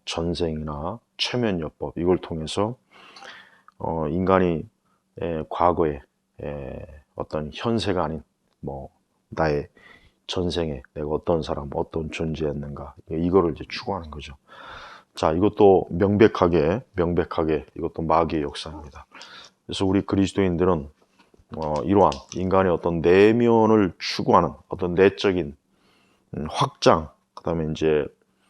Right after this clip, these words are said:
아까 이제 여기 얘기했지만은 어떤 잠재적, 그러니까 인-, 이, 우리 사람 안에 어떤 잠재적인 영적인 능력을 추구하는 이런 것들은 다, 어, 마귀에게 속한다는 거, 요걸 꼭,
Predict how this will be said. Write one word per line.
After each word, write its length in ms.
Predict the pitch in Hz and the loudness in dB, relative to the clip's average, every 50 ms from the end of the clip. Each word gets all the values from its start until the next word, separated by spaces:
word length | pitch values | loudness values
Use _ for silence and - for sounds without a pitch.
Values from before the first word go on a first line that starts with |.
| _ _ _ _ _ | _ _ _ _ _
아까 280 | - - - 92 87 85 | -10 -2 2 4 4 4
이제 220 | 82 78 82 80 | 4 4 4 4
여기 360 | 82 82 73 78 80 71 71 | 4 4 4 2 0 0 0
얘기했지만은 680 | 82 82 78 85 78 - - - 82 82 90 113 135 139 - _ _ _ _ _ _ _ _ _ _ _ _ _ _ _ _ _ _ _ - - - - | 0 -2 0 -2 -4 -4 -2 -2 0 2 2 2 0 -2 -8 _ _ _ _ _ _ _ _ _ _ _ _ _ _ _ _ _ _ _ -16 -14 -10 -6
어떤 260 | - 98 - - 95 85 | -6 -4 0 0 -2 -2
잠재적, 840 | - - - - 90 101 110 120 113 127 120 107 120 107 98 - - _ _ _ | -2 -6 -6 -2 -2 0 2 4 6 6 6 6 4 2 2 0 -6 _ _ _
그러니까 260 | - - - - 80 | -14 -10 -6 -6 -4
인-, 240 | 85 98 107 101 - - | -2 -2 -2 -4 -4 -6
이, 160 | - - - - _ _ - _ _ - | -8 -8 -8 -10 _ _ -20 _ _ -8
우리 220 | - 87 95 95 | -4 -2 -2 -2
사람 340 | - - 107 107 107 107 101 | 0 2 4 6 6 6 4
안에 160 | 92 87 85 | 2 0 -2
어떤 240 | 80 76 - 87 80 | -4 -4 -4 -6 -6
잠재적인 720 | - - - 92 95 98 90 101 92 92 92 80 80 73 - _ _ - - - - - _ _ - | -6 -4 -2 0 0 4 4 4 6 6 4 2 2 -4 -8 _ _ -20 -20 -20 -20 -20 _ _ -4
영적인 560 | 90 90 92 92 - 98 95 90 87 80 80 | 0 0 0 0 2 2 2 2 0 -2 -2
능력을 460 | 82 101 104 107 107 104 98 87 90 85 - | 0 2 2 4 6 4 4 4 2 -2 -2
추구하는 480 | - - - - 104 92 82 78 67 | -8 -12 -8 -4 -4 -4 -4 -4 -6
이런 200 | 67 80 95 107 | -8 -4 -4 -2
것들은 340 | 104 104 92 - 196 156 110 | 0 0 0 2 0 0 0
다, 320 | - - 87 92 104 104 - - - - - - - - - - - _ _ _ _ | 0 0 0 0 0 -2 -6 -14 -20 -20 -20 -20 -20 -20 -20 -20 -20 _ _ _ _
어, 400 | - - 73 73 69 67 69 - | -14 -10 -8 -8 -8 -8 -8 -10
마귀에게 640 | - 80 82 82 90 95 90 87 92 80 78 78 71 - _ _ _ | -6 -2 2 2 2 2 2 0 -4 -4 -6 -8 -12 -12 _ _ _
속한다는 600 | - - - - - 117 98 78 90 80 73 73 | -16 -14 -12 -8 -8 -6 -6 -6 -6 -8 -10 -12
거, 120 | 71 73 78 | -12 -10 -6
요걸 280 | 82 82 78 76 69 - | -6 -6 -6 -6 -10 -10
꼭, 440 | - 82 80 85 92 120 131 - _ | -6 -4 -2 0 0 -2 -2 -6 _